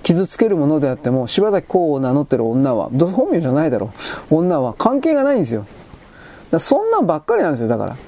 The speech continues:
あの、芸能界的なかっこいいこと言ってるような人。ジャパンリベラルとかなんかやってるような人。バカじゃねえっていうのは俺バカだと思ったけど、俺自身はバカだけど、彼女、彼らは自分がバカだと気づいてない人たち。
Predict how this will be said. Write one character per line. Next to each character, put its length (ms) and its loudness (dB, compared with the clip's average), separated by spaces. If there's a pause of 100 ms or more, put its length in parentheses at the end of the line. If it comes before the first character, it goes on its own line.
(140)
あ 100 0
の、 520 -2 (680)
芸 240 2
能 180 2
界 200 -2
的 180 0
な 240 -2 (460)
か 100 2
っ 60 0
こ 100 0
い 60 2
い 20 0
こ 80 -2
と 60 -4
言 60 -2
っ 20 -6
て 100 0
る 40 2
よ 20 0
う 40 -2
な 60 -2
人。 240 0 (760)
ジ 100 4
ャ 80 0
パ 160 0
ン 80 2
リ 100 2
ベ 120 0
ラ 80 0
ル 60 -4
と 100 -6
か 220 -4
な 120 2
ん 20 -2
か 80 0
や 140 0
っ 20 -8
て 120 0
る 60 -2
よ 60 -2
う 20 -4
な 60 -2
人。 220 -4 (380)
バ 200 2
カ 120 2
じ 80 -2
ゃ 40 2
ね 240 0 (100)
え 40 -6
っ 40 -6
て 120 2
い 40 4
う 60 0
の 40 -2 (100)
は 60 0
俺 120 0
バ 100 0
カ 80 -2
だ 100 -4
と 60 -8
思 100 0
っ 20 -8
た 100 -2
け 80 -2
ど、 120 0
俺 140 2
自 120 -4
身 40 0
は 60 0
バ 100 -2
カ 80 0
だ 80 -2
け 60 -2
ど、 160 -2
彼 200 0
女、 240 -2 (140)
彼 200 2
ら 100 2
は 140 0
自 140 0
分 120 0
が 80 0
バ 120 0
カ 80 -2
だ 80 -2
と 100 -6
気 140 -4
づ 140 2
い 80 0
て 120 -2
な 180 0
い 60 0
人 160 -8
た 100 -2
ち。 160 -12